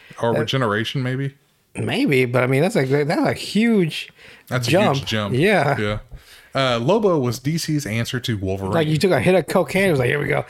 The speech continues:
Speaker 2: We take Wolverine, we put him in space, make him an alien, fucking got a bike, got a motorcycle." <laughs> He talks like that. <laughs> He fucking has an overdose. <laughs> That's the only way I can see, like, they, like, "I, I like Wolverine." He picks another hit of cocaine.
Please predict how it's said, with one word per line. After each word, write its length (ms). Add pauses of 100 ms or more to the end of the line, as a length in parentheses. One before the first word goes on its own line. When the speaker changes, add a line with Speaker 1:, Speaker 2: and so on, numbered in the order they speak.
(220)
Speaker 2:
We 80
take 200
Wolverine, 340
we 60
put 100
him 80
in 60
space, 300
make 120
him 80
an 60
alien, 200
fucking 360 (280)
got 140
a 20
bike, 200
got 100
a 20
motorcycle." 480
<laughs> 40 (920)
He 80
talks 240
like 80
that. 1000 (160)
<laughs> 140
He 120
fucking 220
has 180
an 60 (120)
overdose. 500
<laughs> 0
That's 960 (1500)
the 80
only 160
way 80
I 40
can 120
see, 180
like, 180
they, 140 (200)
like, 260
"I, 100
I 80
like 220
Wolverine." 400 (260)
He 60
picks 200
another 180
hit 100
of 80
cocaine. 440